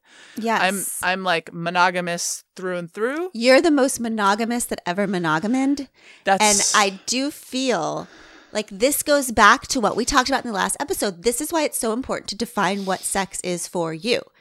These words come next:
Speaker 2: Mm-hmm.
Speaker 1: Because my non-monogamous friends have a very different definition of sex than I do. When I
Speaker 2: Totally.
Speaker 1: said it's something that is this place that I go to that I can only share with one person, that is not what their definition of sex is. And so
Speaker 2: Yeah.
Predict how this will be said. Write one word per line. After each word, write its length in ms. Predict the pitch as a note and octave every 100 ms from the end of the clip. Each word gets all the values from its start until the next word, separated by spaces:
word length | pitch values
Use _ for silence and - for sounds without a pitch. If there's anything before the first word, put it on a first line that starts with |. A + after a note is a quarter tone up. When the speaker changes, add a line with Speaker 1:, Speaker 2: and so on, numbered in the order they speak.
| -
Speaker 2:
Mm-hmm. 160 | - D#3+ -
Speaker 1:
Because 400 | A#3+ G3+ A#3+ A3
my 220 | A3 A#3
non-monogamous 840 | A#3 G#3+ C4+ D#4+ A3 F#3 F3+ F3 -
friends 520 | D3+ F2+ A2 G#3+ - - _ _ - -
have 160 | A3+ A3+
a 60 |
very 200 | A3+ B3+ A3
different 420 | - B3 C#4+ A#3
definition 500 | A#3+ B3+ C#4+ - F4
of 80 | B3
sex 300 | A3 G3 -
than 80 | F#3
I 100 | D#3
do. 220 | C#3+ C#3+
When 220 | - F3+ G3+
I 40 |
Speaker 2:
Totally. 160 | G#3 F#3
Speaker 1:
said 280 | A#3 G#3+ - - _ _
it's 180 | A3+ -
something 540 | - A3+ A#3 A#3 A#3
that 200 | G#3+ G3+ - _ -
is 200 | G3+ -
this 180 | F#3+
place 240 | - A3 A3+
that 120 | A3
I 60 | G3+
go 160 | G3+
to 200 | G3 G3+
that 100 | F3+
I 80 | F3+
can 140 | - F3 -
only 280 | F#3+ G3 G3
share 260 | - F3+
with 180 | F3 -
one 220 | F3 F3
person, 440 | E3 A#3 - F3+ D#3
that 120 | G3+
is 160 | G#3
not 340 | A3 A#3 F4 -
what 140 | G#3+ G3+
their 120 | G#3
definition 460 | D3 - D#3+ - D#3
of 80 |
sex 260 | - - -
is. 200 | - - -
And 100 | G3+
so 160 |
Speaker 2:
Yeah. 40 | A#3